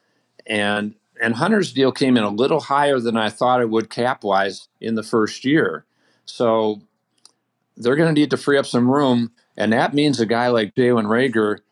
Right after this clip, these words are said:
if he's not separating himself clearly from guys like Powell, who are making a million bucks, and Harry, I think that, that he could be a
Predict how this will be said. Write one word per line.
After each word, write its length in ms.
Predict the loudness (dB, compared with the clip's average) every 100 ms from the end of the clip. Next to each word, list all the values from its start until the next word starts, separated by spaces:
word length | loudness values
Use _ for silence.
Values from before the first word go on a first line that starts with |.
| _
if 200 | -6 -2
he's 260 | 0 0 0
not 360 | -2 0 -2 _ _ _ _ _ _ _ -12
separating 680 | -4 -2 0 0 2 0
himself 460 | -2 -4 0 0 0
clearly 460 | -2 0 2 2 0
from 260 | -2 -2
guys 320 | 0 0 0
like 220 | -2 -6 -6
Powell, 460 | -4 0 0 0
who 100 | 0
are 80 | -2
making 340 | -2 -4 -4
a 40 | -4
million 340 | -6 -6 -4
bucks, 400 | -2 -2 -4 -18 _ -10
and 180 | -8 -6
Harry, 680 | -2 0 0 0 -2 -4 -14 _ _ _ _ _
I 180 | -2 -2
think 280 | 0 -4 -2
that, 280 | -4 -4 -2
that 160 | -2
he 140 | 0 0
could 240 | 0 0
be 220 | 2 2
a 300 | 2 0 -2